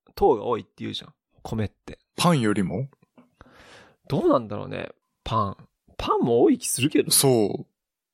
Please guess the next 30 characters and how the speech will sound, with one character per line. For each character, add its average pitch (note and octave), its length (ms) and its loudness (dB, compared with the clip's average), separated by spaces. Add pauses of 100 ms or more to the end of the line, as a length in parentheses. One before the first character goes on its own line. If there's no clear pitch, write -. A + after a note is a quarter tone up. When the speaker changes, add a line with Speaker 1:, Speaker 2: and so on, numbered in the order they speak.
(160)
Speaker 2:
だ C3 60 -2
か A#2+ 120 2
ら A#2 60 0
な D#3+ 120 4
ん F#3+ 40 -2
と G#3+ 80 2
な G3+ 100 0
く - 80 0
俺 C#3+ 180 4
の C#3+ 100 2
イ D3 80 2
メ D3 140 4
ー - 20 2
ジ C3 140 0
で A#2+ 80 4
言 A2 140 4
う - 20 0
と、 G#2 480 0
ま A2 120 0
あ、 - 20 -2
パ C#3+ 160 2
ス - 100 0
タ C3+ 100 4
と G2+ 120 -4
か G#2+ 120 0
パ A2+ 260 2
ン G2 140 0
と - 160 -2
か F#2+ 180 2
が F2 320 2